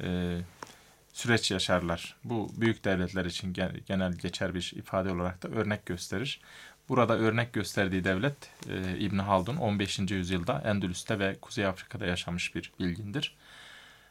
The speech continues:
Selçuklu Devleti'ni örnek verir kitabında, Mukaddime adlı eserinde.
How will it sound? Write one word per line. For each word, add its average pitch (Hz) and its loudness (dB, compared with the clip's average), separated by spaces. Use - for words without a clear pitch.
Selçuklu 135 6
Devleti'ni 135 4
örnek 95 4
verir 87 2
kitabında, 90 2
Mukaddime 95 4
adlı 90 2
eserinde. 87 0